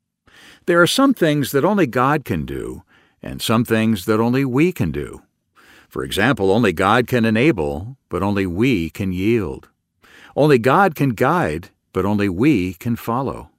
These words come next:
And only God can convict us of our sin, but only we can repent of it. God won't step over the boundary of our free will and make us do what He wants us to do.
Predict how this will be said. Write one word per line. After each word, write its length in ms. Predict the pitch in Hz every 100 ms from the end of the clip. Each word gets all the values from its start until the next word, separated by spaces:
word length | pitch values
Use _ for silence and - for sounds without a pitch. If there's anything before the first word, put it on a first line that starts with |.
| _ _ _ - - -
And 140 | 147
only 220 | 190 185
God 340 | 123 165 233 226
can 220 | 160 143
convict 520 | 135 110 92 185 -
us 180 | 160 143
of 100 | 110
our 140 | 92
sin, 600 | 90 - 156 113 82 85 85 _ _ -
but 140 | 95
only 240 | 98 90
we 460 | 85 80 139 113 71
can 200 | - 90
repent 480 | 92 107 - 127 120
of 140 | 120
it. 240 | - - _ _ _ _ - - -
God 240 | 147 156
won't 300 | 127 160 160
step 260 | - 196 175
over 160 | 160 120
the 140 | 104
boundary 480 | 85 101 117 92 80
of 80 | 82
our 160 | 80
free 260 | 78 - 80
will 580 | 65 87 90 62 58 67
and 240 | 80 78
make 280 | 90 175 101
us 180 | 76 -
do 240 | 117 110
what 220 | 64 69
He 80 | 98
wants 400 | 82 92 110 -
us 160 | 69 -
to 120 | 82
do. 460 | 87 123 85 50